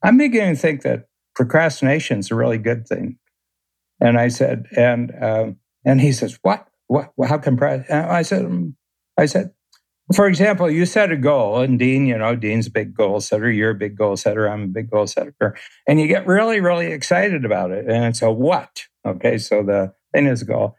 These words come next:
And then about three minutes later, you get depressed because it, you just say, "Well, all the how I have to do, now I have to do all the hows to do it."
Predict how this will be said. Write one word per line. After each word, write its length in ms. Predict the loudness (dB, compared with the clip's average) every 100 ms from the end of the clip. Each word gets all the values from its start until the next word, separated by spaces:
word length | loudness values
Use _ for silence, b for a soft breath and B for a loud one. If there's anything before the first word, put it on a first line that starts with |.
| _ _ 2
And 120 | 4
then 160 | 4 2
about 300 | 0 -2 -2
three 200 | 0 2
minutes 340 | 2 0 0
later, 280 | 0 2 0
you 140 | -2 0
get 240 | -2 -2
depressed 560 | -10 -2 2 2 -2 -8
because 420 | -2 0 0 -2
it, 160 | -6 -4
you 200 | 0 0
just 380 | 2 -2 -2 -14 _
say, 340 | -2 0 0 -6 _ _ _ _
"Well, 200 | 2 2
all 340 | 2 2 2
the 160 | 0 -2
how 560 | -2 -2 0 0 0 0
I 180 | -2
have 260 | 0 -2 -2
to 80 | -4
do, 200 | -2 0
now 180 | 0 0
I 100 | 0
have 200 | 0 -2
to 60 |
do 180 | -4 0
all 180 | 2 2
the 100 | 0
hows 300 | 0 -2 -2 -4
to 100 | -2
do 240 | 0 2
it." 200 | 0 -4